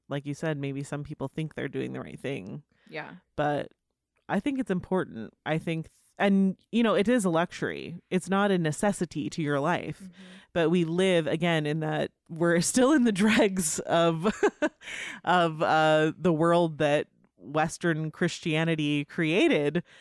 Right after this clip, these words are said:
Speaker 2: Yep.
Speaker 1: And one of the amazing luxuries is that we have, we've said it many times on this show, we have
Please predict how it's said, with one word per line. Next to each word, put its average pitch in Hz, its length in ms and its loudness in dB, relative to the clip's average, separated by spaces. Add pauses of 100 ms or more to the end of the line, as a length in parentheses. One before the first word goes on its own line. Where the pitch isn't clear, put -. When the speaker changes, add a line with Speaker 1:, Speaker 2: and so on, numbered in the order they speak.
Speaker 2:
Yep. 185 220 -8
Speaker 1:
And 190 220 4
one 202 160 4
of 247 240 2
the 185 160 2
amazing 170 480 2
luxuries 165 540 0
is 151 160 -4
that 151 240 -2
we 156 140 -2
have, 156 360 -2
we've 147 240 -4
said 143 160 -4
it 143 100 -6
many 165 200 -2
times 160 280 -2
on 156 120 0
this 151 160 -2
show, 147 340 2
we 139 200 -4
have 156 500 -2